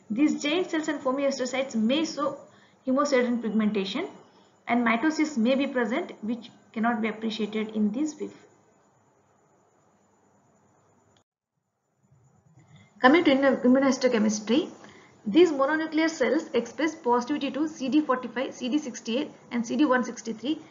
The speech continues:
which is consistent with histiocytic differentiation. Large mononuclear cells express positivity to clusterin. Some of the large molecular cells express positivity to desmin,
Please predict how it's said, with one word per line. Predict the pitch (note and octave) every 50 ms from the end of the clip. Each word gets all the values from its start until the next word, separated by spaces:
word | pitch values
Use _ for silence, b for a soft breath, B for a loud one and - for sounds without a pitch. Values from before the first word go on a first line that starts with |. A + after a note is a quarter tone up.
| B B
which | B A#3 A3+ -
is | B3 B3
consistent | - - B3 A#3 - E4 D#4+ D#4 - D#4 D4+ C4 C4+
with | E4+ E4 - -
histiocytic | C4 A#3+ - - C4+ C4 C4+ A#3 A#3 D#4 B3+ A3
differentiation. | A#3 - A#3 G#3+ G#3 - G3+ F#3 F#3+ - C4+ E4+ - B B B B B B
Large | - A#3 B3+ D4 F4 F4
mononuclear | E4 D4+ D4 C#4+ C#4+ C#4+ C4 C4 C4+ C4+ C#4 C4+
cells | C4+ D4+ D#4+ -
express | - A#3 - - - - D4+ D4+ -
positivity | - - A3 A#3 A#3+ A3 - C#4 C#4 B3 C4 A#3+
to | - D#4
clusterin. | - B3 A#3 A3+ - - A3 G3+ F#3+ A#3+ E4+ G#4 - B B B B B B
Some | B - C#4+ F#4
of | F#4 -
the | E4
large | C#4 C4 C4+ D4+ D#4 -
molecular | - C4 C4 C4+ - - C4 C4
cells | C4 - B3 C#4 D#4+ - -
express | - - - - - C#4+ E4 -
positivity | - - - G#3+ A3+ A#3 G#3+ G#3+ C#4+ C#4+ - D3 C#3+ -
to | C#3+ E3 F4 B B B B B - F#3+
desmin, | A#3 C4 C4 - C4+ A#3 A#3+ C4